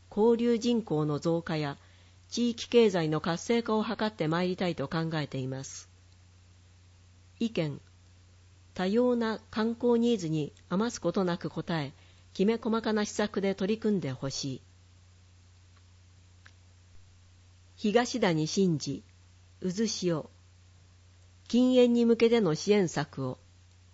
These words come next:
質問。特定保健指導での禁煙の経済効果は、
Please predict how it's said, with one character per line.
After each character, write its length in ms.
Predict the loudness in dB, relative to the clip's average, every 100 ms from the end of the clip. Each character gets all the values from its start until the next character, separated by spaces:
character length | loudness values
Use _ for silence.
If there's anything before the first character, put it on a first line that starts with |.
| -20 -20 -20 -20 -20
質 300 | -16 -4 0
問。 320 | 2 0 -4 -12 -20 -20 -20 -20 -20 -20 -14 -4
特 240 | -4 0
定 220 | 4 4
保 160 | 4 2
健 140 | 2
指 140 | 2 4
導 260 | 4 6
で 100 | 4
の 160 | 2 0
禁 320 | -2 2 4
煙 240 | 4 4 2
の 140 | 2
経 200 | 4 2
済 220 | 4 2
効 220 | 2 2
果 160 | 2 -4
は、 180 | -4